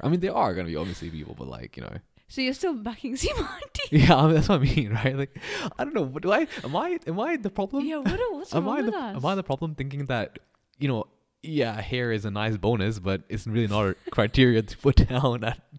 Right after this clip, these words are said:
Speaker 1: <laughs> when you're thirty-eight years old? It's like the guy. No, but, like, I feel the, actually one thing to go back to, the one criticism I remember now, and that I didn't, I haven't, s-, I guess I haven't really seen much about Indian matchmaking season three, but I think one of the ones that I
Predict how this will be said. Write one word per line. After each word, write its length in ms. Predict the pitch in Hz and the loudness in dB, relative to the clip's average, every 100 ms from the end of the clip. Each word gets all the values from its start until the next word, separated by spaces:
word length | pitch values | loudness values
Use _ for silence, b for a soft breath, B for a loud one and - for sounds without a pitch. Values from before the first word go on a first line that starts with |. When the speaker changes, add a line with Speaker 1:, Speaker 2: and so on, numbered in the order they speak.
| - | -18
Speaker 1:
<laughs> 220 | - - | -16 -14
when 180 | - - 143 | -2 2 2
you're 100 | 139 | 2
thirty-eight 400 | 123 123 123 113 | 0 2 2 2
years 200 | 117 107 | 0 0
old? 340 | 107 117 113 - B B B | 0 0 -2 -10 B B B
It's 240 | - - | -4 -2
like 220 | 277 294 | -8 -8
the 80 | 208 | -8
guy. 400 | 135 170 165 - B B B | -8 -8 -8 -8 B B B
No, 160 | 240 262 | -4 -2
but, 100 | 214 | 0
like, 140 | 208 - | -2 -4
I 80 | 196 | -6
feel 180 | 294 - | -6 -6
the, 140 | 156 - _ _ _ - | -8 -10 _ _ _ -10
actually 220 | 139 135 | -8 -6
one 460 | 117 147 185 190 175 _ - | -6 -8 -8 -10 -12 _ -10
thing 180 | 131 127 | -10 -10
to 100 | 113 | -10
go 160 | 104 | -8
back 260 | 90 90 - | -8 -10 -10
to, 200 | 82 87 - _ - | -12 -12 -14 _ -8
the 100 | 110 | -4
one 200 | 123 160 | -2 -4
criticism 500 | - 139 113 98 90 | -4 -4 -4 -6 -6
I 20 | |
remember 260 | 95 101 90 | -4 -4 -4
now, 440 | 95 85 85 92 - _ _ _ _ - | -4 -6 -6 -10 -14 _ _ _ _ -10
and 100 | 95 | -6
that 60 | 92 | -4
I 60 | |
didn't, 320 | 90 104 104 - | -4 -6 -6 -8
I 40 | 101 | -6
haven't, 180 | 101 98 | -6 -8
s-, 120 | - _ _ - | -14 _ _ -8
I 140 | 110 | -6
guess 160 | 107 104 | -4 -4
I 60 | 113 | -6
haven't 180 | 175 | -6
really 180 | 117 101 | -6 -6
seen 220 | - 92 85 | -8 -10 -12
much 140 | 85 | -10
about 180 | - - | -10 -10
Indian 140 | 85 | -8
matchmaking 320 | 78 76 82 80 | -8 -8 -10 -10
season 160 | 85 82 | -10 -10
three, 160 | 87 80 | -10 -8
but 160 | 80 - B B | -10 -12 B B
I 100 | 98 | -2
think 200 | 151 107 | -2 -2
one 140 | 101 | -2
of 60 | 110 | -4
the 100 | 98 | -4
ones 240 | 95 98 | -6 -6
that 100 | 95 | -6
I 140 | 90 | -6